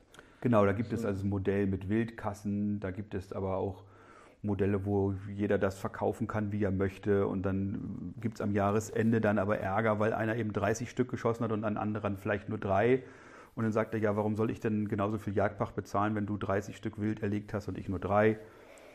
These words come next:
Speaker 1: Das sollte man alles regeln. Und auch am besten, die wenigsten machen das natürlich, aber am besten, man regelt so etwas vor Abschluss des Jagdpachtvertrages, womit man dann gemeinsam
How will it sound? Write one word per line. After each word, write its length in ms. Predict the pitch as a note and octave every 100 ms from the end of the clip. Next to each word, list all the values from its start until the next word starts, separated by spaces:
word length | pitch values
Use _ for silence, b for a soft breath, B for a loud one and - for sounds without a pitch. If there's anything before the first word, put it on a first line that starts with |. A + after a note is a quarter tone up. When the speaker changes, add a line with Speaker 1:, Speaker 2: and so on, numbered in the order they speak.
| B B B B _ _ - -
Speaker 1:
Das 200 | C3+ C#3
sollte 180 | C#3+ C3+
man 100 | C3
alles 300 | A2+ G2 G2
regeln. 400 | G#2+ G2 D#2 - - - _ b b b _
Und 440 | A2+ A2 G#2+ G#2+ -
auch 420 | G#2 A#2+ - - - _
am 140 | G#2+ G2+
besten, 680 | B2+ - - D3+ D3+ C#3+ - -
die 140 | G#2
wenigsten 300 | F#2+ G2+ F#2+
machen 200 | G#2+ B2+
das 140 | A#2 A#2
natürlich, 360 | A2 A#2 A2+
aber 200 | G2+ F#2+
am 100 | F2+
besten, 320 | G#2 A#2+ -
man 140 | A2 G2
regelt 340 | G2+ G#2 G#2
so 100 | G#2+
etwas 440 | A2 G#2 G2 - -
vor 600 | - - D3 C#3 B2 -
Abschluss 640 | G#2+ - - A2 A2+ - - _
des 280 | G2 E2+ - b b b
Jagdpachtvertrages, 1000 | G#2 G#2+ G#2+ - - A2 - F#2+ G2+ F#2+
womit 240 | F#2+ G2+ F#2+
man 100 | F2+
dann 140 | F2+
gemeinsam 720 | E2+ E2 F#2 A#2 A#2 G#2+ G#2